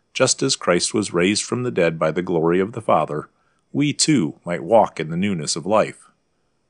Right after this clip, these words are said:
For if we have been united with him in a death like his, we shall certainly be united with him in a resurrection like his."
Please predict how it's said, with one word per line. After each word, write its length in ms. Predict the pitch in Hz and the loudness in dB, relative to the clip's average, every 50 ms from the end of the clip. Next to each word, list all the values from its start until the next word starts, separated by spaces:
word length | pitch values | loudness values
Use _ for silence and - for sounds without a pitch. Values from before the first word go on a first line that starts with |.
| _ _ | _ _
For 100 | - 104 | 0 2
if 240 | 104 113 135 131 - | 4 4 4 4 2
we 120 | 143 135 139 | 0 2 2
have 180 | 139 120 113 | 0 0 0
been 160 | 101 95 98 | 0 0 0
united 460 | 113 117 113 98 82 85 85 92 90 98 | 0 -2 -2 0 0 0 0 -2 0 0
with 160 | 98 92 - | -2 -2 -2
him 180 | 85 82 85 | -2 -2 -2
in 80 | 90 95 | -2 -2
a 60 | 101 | -4
death 340 | 95 98 98 90 - - - | -2 0 -2 -2 -2 -4 -6
like 220 | 80 78 78 - | -6 -6 -6 -6
his, 420 | - 85 78 78 80 82 - - - _ _ _ _ _ _ _ _ | -6 -6 -6 -6 -4 -4 -6 -6 -8 _ _ _ _ _ _ _ _
we 120 | - 107 104 | 0 2 2
shall 200 | - - 107 92 | 4 4 4 4
certainly 460 | - - 151 156 - 82 87 82 78 | 4 4 4 2 2 0 -2 -2 -2
be 160 | 73 73 82 | -2 -2 -2
united 480 | 80 80 80 82 82 82 82 82 80 80 | -2 0 0 0 0 0 2 0 0 0
with 200 | 85 85 - - | -2 -2 -2 -2
him 180 | 87 80 82 | -4 -2 -2
in 80 | 85 85 | -2 -2
a 40 | 87 | 0
resurrection 720 | 90 92 87 82 95 92 107 147 147 - - - 82 73 | 2 2 2 2 0 0 0 0 0 -2 -4 -4 -4 -4
like 260 | 73 71 73 69 - - | -6 -8 -8 -10 -8 -4
his." 500 | - 82 73 67 64 - - - - | -4 -4 -4 -2 -4 -4 -4 -4 -8